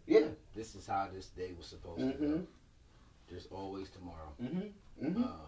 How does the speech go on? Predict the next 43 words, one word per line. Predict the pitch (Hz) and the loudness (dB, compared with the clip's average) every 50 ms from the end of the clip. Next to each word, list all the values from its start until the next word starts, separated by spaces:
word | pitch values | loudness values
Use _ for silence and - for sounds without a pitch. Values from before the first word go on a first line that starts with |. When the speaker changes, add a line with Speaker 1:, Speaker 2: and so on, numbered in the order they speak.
| - - - - - - - - - - - - - - - - - | -16 -20 -20 -20 -20 -20 -20 -20 -18 -18 -18 -20 -20 -20 -20 -20 -14
Speaker 2:
so | - 104 98 | -8 -4 -2
I | 104 107 | -2 0
had | 113 113 104 | 0 0 2
to | 101 | 4
Speaker 1:
And | |
the | 104 | 4
Speaker 2:
learn | - - | 4 6
Speaker 1:
thing | 190 185 | 6 6
Speaker 2:
that. | 175 | 8
Speaker 1:
about | 156 165 165 156 | 10 10 10 10
it | 151 151 | 10 8
is, | 147 - | 6 6
too, | - - 151 147 | 6 4 4 6
I | - 135 | 8 6
got | 127 139 139 135 | 8 8 8 8
another | 127 120 120 123 127 123 117 | 6 4 4 2 2 2 0
show | 107 - - 127 127 123 120 113 107 101 - - - - - - - - | -2 -2 0 0 2 4 6 6 4 4 0 -6 -16 -20 -20 -14 -2 2
already | 113 117 117 110 113 117 113 110 104 | 4 6 6 6 6 6 4 4 2
booked. | 90 107 120 113 - - | 2 2 2 2 2 2
Now, | 110 107 | 0 0
granted, | 92 101 117 113 107 - - | 2 2 0 0 0 0 0
it's, | 110 110 - - | -2 -2 -2 -4
it's | - 107 104 98 | -2 -2 -2 -2
July, | 95 95 98 107 92 92 101 101 104 98 92 87 90 90 - - - - - | -2 -4 -4 -4 -2 0 2 4 4 4 4 2 0 -2 -6 -10 -18 -8 -2
and | 135 160 | 0 0
I | - | 2
could | - 151 - | 2 2 0
eas-, | - 165 165 156 - - | 0 -2 -4 -4 -6 -6
easily | 208 208 208 180 151 156 139 131 120 | -4 -2 0 2 2 2 0 0 -4
fill | - - 175 170 151 135 | -2 4 8 8 8 8
shows | - - 170 156 143 123 123 | 8 6 10 10 10 10 10
in | 131 123 | 4 2
between. | 117 - - - | 2 2 4 8
I | - - | 8 8
can | - 208 160 | 8 8 4
go | 175 185 156 | 8 8 10
to | 151 | 12
open | 147 147 - 117 | 12 10 10 10
mics, | 127 - - - - | 2 2 2 4 4
I | 151 - | 2 4
can | - 131 123 120 | 4 0 0 2
do | 160 165 156 | 2 2 4
stuff, | - - - | 4 4 2